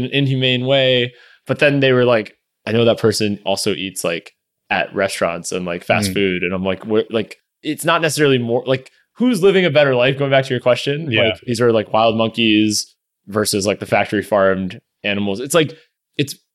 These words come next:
Speaker 1: very easy to get emotionally worked up about these things, which is, it is, 'cause a lot of th-, these are, none of these things are good,
Speaker 2: Mm-hmm.
Speaker 1: but it's,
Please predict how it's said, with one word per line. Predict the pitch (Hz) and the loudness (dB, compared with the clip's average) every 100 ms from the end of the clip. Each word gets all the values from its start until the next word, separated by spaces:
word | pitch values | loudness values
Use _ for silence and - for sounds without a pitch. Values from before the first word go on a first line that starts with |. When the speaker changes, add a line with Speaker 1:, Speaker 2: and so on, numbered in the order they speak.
| _ | _
Speaker 1:
very | - 165 | 0 2
easy | 123 127 120 | 4 2 2
to | 117 | 2
get | 113 | 2
emotionally | 107 101 104 95 | 2 0 -2 -2
worked | 95 95 | 0 0
up | 95 | 0
about | 104 101 - | 0 0 0
these | 120 | -6
things, | 123 131 143 - | -6 -6 -6 -6
which | 110 110 | -4 -4
is, | 104 | -4
it | 156 143 | -2 2
is, | 151 98 107 | 2 0 -4
'cause | 113 101 | -6 -4
a | |
lot | 110 107 | -2 -2
of | |
th-, | 107 | -4
these | 120 131 | -4 -2
are, | |
none | 120 143 | 0 0
of | 151 | 2
these | 139 | 2
things | 127 107 | 0 -2
are | |
good, | 90 95 101 147 - - | -2 0 0 -2 -8 -12
Speaker 2:
Mm-hmm. | 104 98 92 _ _ 107 - | -8 -8 -10 _ _ -20 0
Speaker 1:
but | 123 110 110 | 2 2 -2
it's, | 107 - - | -6 -6 -6